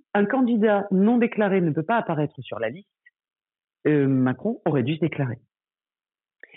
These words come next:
Ça veut dire qu'on a quand même une faille, euh, typiquement, euh, enfin, électoraliste,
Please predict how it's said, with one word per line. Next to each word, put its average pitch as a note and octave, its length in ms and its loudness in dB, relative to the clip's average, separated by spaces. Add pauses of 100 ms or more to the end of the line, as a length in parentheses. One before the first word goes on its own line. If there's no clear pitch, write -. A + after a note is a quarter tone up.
(180)
Ça C#4 100 2
veut D4+ 100 4
dire C#4+ 140 0
qu'on G#3+ 140 0
a F#3+ 60 2
quand G3 120 0
même F3+ 140 2
une E3+ 160 0 (120)
faille, F3+ 380 0 (340)
euh, A#2 480 -4 (160)
typiquement, D3+ 640 0
euh, A2+ 480 0
enfin, A#2+ 340 -2
électoraliste, B2 640 -2